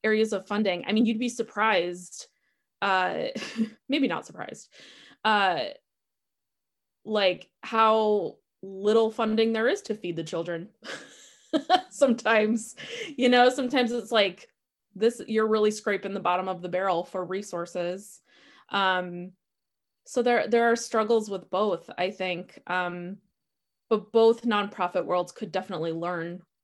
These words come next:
from one another, for sure, in the way in which the organizations are structured, in the way in which they communicate with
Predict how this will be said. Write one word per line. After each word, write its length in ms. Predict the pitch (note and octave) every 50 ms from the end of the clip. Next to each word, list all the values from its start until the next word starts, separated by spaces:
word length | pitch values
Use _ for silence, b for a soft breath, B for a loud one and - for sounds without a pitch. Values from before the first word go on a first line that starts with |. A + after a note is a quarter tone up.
| _ _ _ _ _
from 220 | G#3 F#3 F3+ F3+
one 180 | E3+ E3+ E3+ E3+
another, 640 | E3 E3 D#3+ C#3+ C#3+ C#3 G2 F#2+ A2+ - F#3+ - _ _ _
for 180 | _ F3+ F3 F3
sure, 600 | - - - F3+ F3+ F3+ - - - G#3+ G3+ - _
in 200 | - G3+ G3 G3 G3 -
the 60 | F3+
way 300 | F3+ E3 F3 F3+ F3 F3+
in 120 | F3+ F3 E3+
which 420 | F3 E3+ - - - - - b b b b b b b b b b b b _ _
the 80 | G3+
organizations 640 | G3 F#3+ G3 G#3+ A3+ A#3 A#3 D4 D4+ D4 C#4+ C4 B3+
are 100 | A#3+ A3+
structured, 480 | A#3 - A3 G3+ G#3 - - G3+ G3 F3+
in 60 | G3
the 80 | F#3 F3+
way 140 | F#3 F3+
in 60 | F3+ F3
which 220 | F3 D#3+ - -
they 120 | - F#3
communicate 760 | F3 F3 - - - F3+ F3+ F3+ F3 E3+ E3 - F#3 E3+ - -
with 380 | E3 E3+ D#3+ D#3+ - _ _